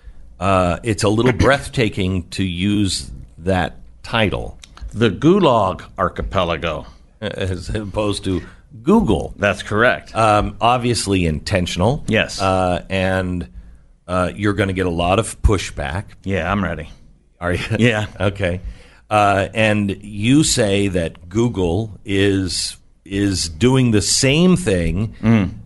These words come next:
Speaker 1: uh, that the Soviets were doing, just in a different way.
Speaker 2: Yes. I mean, I say very clearly, uh, from the start that, listen,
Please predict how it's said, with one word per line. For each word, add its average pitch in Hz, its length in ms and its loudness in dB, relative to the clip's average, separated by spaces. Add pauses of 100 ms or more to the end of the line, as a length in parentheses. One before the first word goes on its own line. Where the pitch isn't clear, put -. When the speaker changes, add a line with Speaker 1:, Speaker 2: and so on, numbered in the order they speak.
Speaker 1:
uh, 95 340 2
that 101 240 0
the 101 400 2
Soviets 131 880 2
were 101 140 0
doing, 101 300 2
just 131 180 0
in 156 100 4
a 131 60 4
different 110 380 -2
way. 104 420 0
Speaker 2:
Yes. 131 340 0
I 120 60 -2
mean, 131 180 4
I 135 120 2
say 131 260 0
very 127 300 0
clearly, 120 480 0
uh, 104 540 -4
from 104 200 -6
the 101 80 -4
start 120 440 2
that, 95 140 -10
listen, 110 420 -2